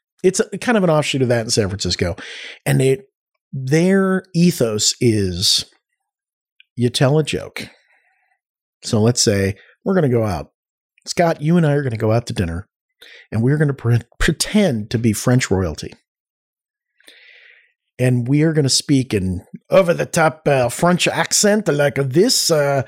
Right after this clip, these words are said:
like the Pepe Le Pew accent, and we're just gonna go for it. And we're never gonna drop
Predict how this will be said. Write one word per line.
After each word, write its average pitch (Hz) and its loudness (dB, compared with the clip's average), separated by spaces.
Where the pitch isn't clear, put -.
like 135 0
the 143 0
Pepe 180 0
Le 156 2
Pew 165 2
accent, 190 0
and 160 0
we're 175 4
just 156 -2
gonna 135 0
go 117 0
for 87 -4
it. - -12
And 98 -4
we're 113 0
never 135 2
gonna 131 0
drop 90 -6